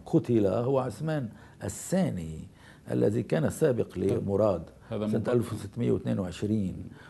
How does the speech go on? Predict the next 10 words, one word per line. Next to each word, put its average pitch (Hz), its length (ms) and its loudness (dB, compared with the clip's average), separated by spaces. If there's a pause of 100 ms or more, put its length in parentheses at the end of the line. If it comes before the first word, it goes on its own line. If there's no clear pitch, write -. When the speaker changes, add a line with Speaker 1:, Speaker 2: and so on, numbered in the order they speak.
(140)
Speaker 1:
وكان 190 280 4
إصلاحيا، 139 640 2
كان 123 200 0
يريد 127 420 2 (160)
أن 107 300 0
يصلح 92 680 -4 (460)
حسب 98 380 -2 (460)
ما 90 140 -4
قرأنا 92 680 -4
عنه، 92 640 -6